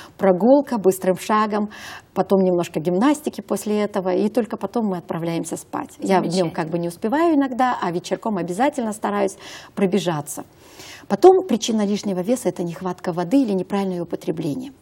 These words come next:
Speaker 1: Если мы во время еды пьем много воды,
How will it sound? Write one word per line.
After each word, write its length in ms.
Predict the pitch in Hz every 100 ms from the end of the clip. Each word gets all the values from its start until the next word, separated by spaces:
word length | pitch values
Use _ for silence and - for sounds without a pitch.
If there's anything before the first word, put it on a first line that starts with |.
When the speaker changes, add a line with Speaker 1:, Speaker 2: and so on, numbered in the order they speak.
| _
Speaker 1:
Если 360 | 180 330 330 285
мы 120 | 262
во 120 | 220
время 320 | 208 226 208
еды 420 | 185 190 170 175 139
пьем 280 | - 165
много 320 | 170 202 175 156
воды, 360 | 156 165 359